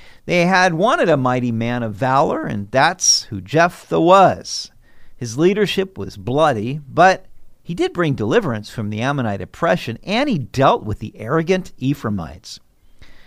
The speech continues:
After him, Ibzan of Bethlehem judged Israel. He had thirty sons, and he gave away thirty daughters in marriage and brought in thirty daughters from elsewhere for his sons.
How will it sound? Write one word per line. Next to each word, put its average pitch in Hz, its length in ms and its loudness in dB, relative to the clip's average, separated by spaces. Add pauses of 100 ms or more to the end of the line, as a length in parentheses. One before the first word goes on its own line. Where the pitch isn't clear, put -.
(520)
After 226 340 2
him, 131 420 2
Ibzan 123 640 2
of 104 120 -6
Bethlehem 113 640 0
judged 107 400 -4
Israel. 117 600 -4 (340)
He 160 140 2
had 139 260 4
thirty 151 460 0
sons, 139 640 -2 (340)
and 190 80 2
he 208 60 4
gave 269 260 -2
away 196 300 4
thirty 220 360 -4
daughters 135 540 2
in 98 140 -6
marriage 147 480 -6
and 139 200 -4
brought 165 300 2
in 131 260 -4
thirty 190 380 -6
daughters 95 500 -6
from 101 380 -10
elsewhere 147 600 -6
for 90 160 -12
his 107 160 -10
sons. - 580 -8